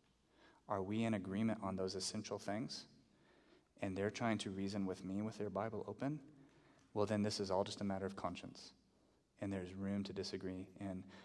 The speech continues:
conscience. We could look at Romans fourteen.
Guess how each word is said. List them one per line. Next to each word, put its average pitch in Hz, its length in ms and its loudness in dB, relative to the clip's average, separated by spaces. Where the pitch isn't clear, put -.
conscience. 95 600 -4
We 117 80 2
could 104 160 6
look 117 160 6
at 110 160 8
Romans 113 340 6
fourteen. 113 720 2